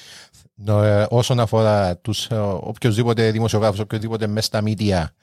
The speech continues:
η σύνταξη ενός εχειριδίου για, α, κάλυψη ειδήσεων που έχουν να κάνουν με τον H I V θα βοηθήσει πάρα πολλά στο να αποστιγματιστούν, α, τούτοι οι άνθρωποι. Και όσον αφορά την κυβέρνηση,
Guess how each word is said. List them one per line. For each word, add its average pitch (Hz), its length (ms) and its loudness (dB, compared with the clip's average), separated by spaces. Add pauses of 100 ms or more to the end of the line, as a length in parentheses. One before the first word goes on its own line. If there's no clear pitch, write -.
(540)
η 107 100 -2
σύνταξη 135 640 0
ενός 120 240 -2
εχειριδίου 113 960 -2
για, 107 600 -2 (100)
α, 95 360 -2
κάλυψη 110 520 0
ειδήσεων 101 400 -4
που 117 80 -2
έχουν 131 160 0
να 117 100 0
κάνουν 104 180 2
με 104 80 0
τον 95 260 0
H - 140 -8
I 80 60 -6
V 82 60 -8
θα 107 200 -4
βοηθήσει 104 380 -4
πάρα 127 320 2
πολλά 78 400 -4 (540)
στο 95 560 -2
να 85 480 -6
αποστιγματιστούν, 82 1000 -6
α, - 200 -12
τούτοι 143 240 -6
οι - 60 -4
άνθρωποι. 170 440 -2
Και 196 360 -2 (540)
όσον 101 260 -2
αφορά 98 260 2
την 101 220 0
κυβέρνηση, 131 540 0